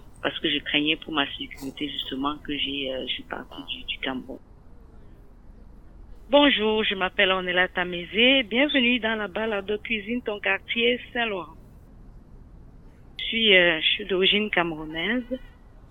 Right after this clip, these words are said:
Je suis arrivée au Canada en deux mille dix. J'ai été parrainée par ma mère. Euh, je suis citoyenne canadienne. Donc, ça fait onze ans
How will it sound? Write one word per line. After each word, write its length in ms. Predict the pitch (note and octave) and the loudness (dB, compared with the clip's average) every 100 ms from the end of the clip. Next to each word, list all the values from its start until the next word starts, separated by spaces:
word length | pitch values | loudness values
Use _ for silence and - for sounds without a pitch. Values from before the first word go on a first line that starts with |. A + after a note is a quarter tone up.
| - - - | -20 -12 -4
Je 100 | F3+ | 0
suis 180 | - G3 | 4 4
arrivée 680 | F3+ F3 E3 A3+ A#3+ A#3+ G3+ | 4 2 2 4 4 4 2
au 40 | |
Canada 480 | - D#3+ D#3 D3 F3+ | -2 -2 -2 -2 -4
en 320 | F3+ D#3 D3+ D3+ | -2 -6 -8 -6
deux 160 | D#3+ | -6
mille 260 | F#3 E3+ D#3 | -4 -6 -6
dix. 160 | E3+ A#3+ - - - - - - | -8 -8 -12 -20 -20 -20 -16 0
J'ai 200 | F3 E3 | 2 2
été 220 | - E3 - | -2 -4 0
parrainée 460 | D3+ D3+ E3 F3+ | 0 0 -4 -4
par 140 | E3+ D#3+ | -2 -4
ma 160 | D3 | -4
mère. 360 | C#3+ D#3+ G#3+ D4 - - - - - D3+ | -4 -2 -4 -6 -18 -20 -20 -20 -8 -2
Euh, 120 | D3+ | 2
je 60 | D3+ | 2
suis 140 | - | 2
citoyenne 320 | - E3 D#3+ | 0 0 0
canadienne. 1300 | - D3 C#3+ C3+ E3 F#3+ G3+ G#3 G3+ G3+ G3+ G3 - - - - - - - | 0 0 0 0 4 6 8 6 2 2 4 4 2 -4 -18 -20 -20 -20 -12
Donc, 160 | E3+ E3+ | -8 -6
ça 120 | F3 D#3+ | -4 0
fait 320 | G3 G3 F3 - | 4 6 6 2
onze 320 | F3+ F#3 E3 E3+ | 0 0 -2 0
ans 240 | E3+ C4+ | 0 0